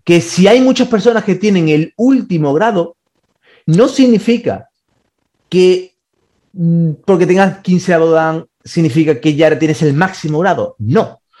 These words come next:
porque realmente al tenerlo muchas personas significa que tener el quinceavo dan significa que tienes un buen número, un buen número de años de entrenamiento como para ya tener la suficiente capacidad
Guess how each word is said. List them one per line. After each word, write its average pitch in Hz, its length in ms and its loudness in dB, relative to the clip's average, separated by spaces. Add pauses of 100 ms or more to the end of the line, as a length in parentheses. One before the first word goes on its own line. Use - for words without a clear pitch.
(160)
porque 147 260 2
realmente 185 640 2
al 131 240 0
tenerlo 160 320 0
muchas 220 300 -2
personas 196 360 -2
significa 160 480 -2
que 139 120 -2
tener 143 220 0
el 214 80 2
quinceavo 196 460 -2
dan 190 260 0
significa 143 480 -2
que 123 100 -2
tienes 147 340 -2 (160)
un 165 240 4
buen 131 280 4
número, 220 680 2 (540)
un 180 180 4
buen 151 180 4
número 233 320 2
de 180 160 0
años 202 380 0
de 143 80 -2
entrenamiento 139 680 -2
como 151 320 -2
para 139 240 2
ya 160 240 0
tener 208 340 -2
la 135 180 0
suficiente 160 680 -4
capacidad 175 800 -4